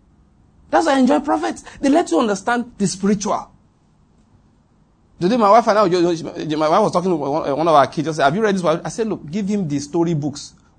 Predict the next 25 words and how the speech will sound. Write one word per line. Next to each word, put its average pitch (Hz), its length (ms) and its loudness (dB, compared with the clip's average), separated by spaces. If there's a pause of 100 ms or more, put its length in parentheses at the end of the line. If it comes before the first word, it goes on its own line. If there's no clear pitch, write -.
(160)
When 220 160 -2
I 202 60 2
say 202 120 -2
story 190 320 -2
now, 139 280 -4 (200)
it - 40 -4
wasn't 240 280 0
just 208 360 -4
story 196 300 0
books, 165 340 -4
um, 139 280 -2
you 131 60 -4
know, 165 320 -4 (1200)
Francine 165 380 2
Rivers, 160 340 2
yes. 131 240 -4
Uh-huh. 120 300 -4 (260)
I 139 100 0
don't 202 160 4
mean 202 120 4
those 185 180 4
kind 156 140 0
of 135 80 -4
story 147 240 -2
books. 113 240 -8